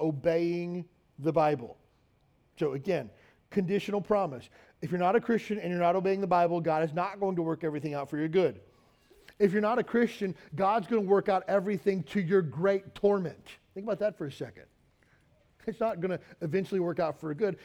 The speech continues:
It's eventually gonna work itself out in God's wrath and judgment upon your soul. It could be anything, couldn't be anything worse than good. But here's what he goes on to say in verse number twenty-nine. "For whom he did foreknow,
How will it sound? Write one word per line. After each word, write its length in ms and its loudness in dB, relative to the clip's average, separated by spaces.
It's 160 -2
eventually 340 0
gonna 140 0
work 200 0
itself 380 -2
out 160 -2
in 140 -4
God's 320 -2
wrath 380 0
and 140 -2
judgment 460 0
upon 320 -2
your 140 -6
soul. 840 -4
It 60 -8
could 100 -6
be 100 2
anything, 520 -2
couldn't 200 0
be 100 2
anything 380 0
worse 440 4
than 160 -8
good. 220 -6
But 100 -4
here's 160 4
what 100 -2
he 60 -4
goes 160 4
on 120 2
to 60 -2
say 120 2
in 60 -2
verse 180 -2
number 140 -6
twenty-nine. 460 -4
"For 140 0
whom 180 4
he 100 4
did 200 2
foreknow, 720 4